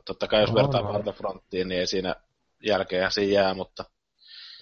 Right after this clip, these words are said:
Speaker 2: Onhan se hyvän näköinen peli, ja kun miettii sitä, sitä tiimiä kuitenkin, että niillä on aika paljon semmoista ymmärrystä noilla pelisuunnittelijoilla ja koodareilla niinku tarttua niihin nyansseihin, mitkä koostaa sitten sen kokonaisuuden. Et jos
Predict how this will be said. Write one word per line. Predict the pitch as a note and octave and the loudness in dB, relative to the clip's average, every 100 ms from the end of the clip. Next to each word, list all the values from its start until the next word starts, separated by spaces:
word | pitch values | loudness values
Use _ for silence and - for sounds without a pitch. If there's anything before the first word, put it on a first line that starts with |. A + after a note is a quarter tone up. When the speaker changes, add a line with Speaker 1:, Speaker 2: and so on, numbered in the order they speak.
| - _ _ | -20 _ _
Speaker 2:
Onhan | A#2 C#3+ E3 | 4 4 4
se | B2+ A#2 | 4 4
hyvän | A2+ G#2+ | 4 4
näköinen | G#2+ A2 G#2 G2+ | 4 2 2 4
peli, | G#2+ G#2 | 4 4
ja | G#2 | 2
kun | G#2 | 2
miettii | G#2 G#2 - G#2 | 2 0 0 -2
sitä, | - - - | -4 -8 -10
sitä | - G#2 | -4 -4
tiimiä | - G#2+ G#2 G2+ | 2 2 4 0
kuitenkin, | - G#2 G2+ G#2 | 0 0 0 0
että | G2+ G#2+ | 0 2
niillä | G#2 | 4
on | G#2+ | 4
aika | G#2+ G#2+ | 4 2
paljon | G#2+ G#2+ G#2 G#2+ - | 2 2 2 0 -8
semmoista | - G#2 A2 - | -10 -4 -4 0
ymmärrystä | A2 A2+ G#2+ G#2 - | 2 4 4 2 2
noilla | G#2 G2+ G2+ - - | 2 2 0 -8 0
pelisuunnittelijoilla | G#2 G#2 G2+ G2 - G2+ G2+ G2+ G2+ | 4 4 4 2 0 2 4 4 4
ja | G2+ | 2
koodareilla | - G#2+ G2+ G2 G2+ | 2 2 2 2 0
niinku | G2+ G2 - - | 0 -4 -12 -2
tarttua | G#2+ - G#2 | 0 2 2
niihin | G2+ G#2 G#2 | 2 4 6
nyansseihin, | G#2+ G2+ G2+ - A2 G#2 | 6 4 2 0 2 2
mitkä | G2 - G#2 - - - | 0 0 -2 -2 -20 -14
koostaa | - A#2+ A2+ - G2+ | 6 8 8 4 0
sitten | G2+ - G#2+ | 0 -2 -4
sen | A2 | 0
kokonaisuuden. | G#2+ G2+ G2 G2 G2+ G2+ G2 G2 - - - - - | 2 2 2 2 2 0 0 -2 -4 -18 -20 -6 -2
Et | G#2 | 2
jos | G#2+ | 0